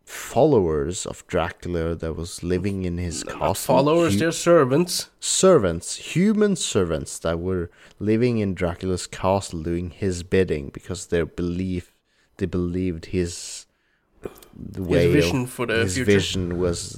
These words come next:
Speaker 1: the correct one. Uh, and they develop vastly mo-, like, after that. It was like, oh, I thought it was just amazing. Just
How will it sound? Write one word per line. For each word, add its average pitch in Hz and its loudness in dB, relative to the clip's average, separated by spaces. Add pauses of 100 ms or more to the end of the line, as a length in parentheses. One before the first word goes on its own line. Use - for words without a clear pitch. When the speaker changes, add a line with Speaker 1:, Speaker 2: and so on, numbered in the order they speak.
(120)
Speaker 1:
the 95 -6
correct - -4
one. 90 -2 (600)
Uh, 76 -4
and 98 0
they 101 6
develop 90 0 (340)
vastly 90 -2
mo-, 71 -8 (200)
like, 87 0
after 85 -2
that. 76 -2
It - -6
was - -10
like, 87 0 (2000)
oh, 135 4
I 110 4
thought 175 6
it 147 6
was 98 2
just 104 0
amazing. 90 2
Just - -6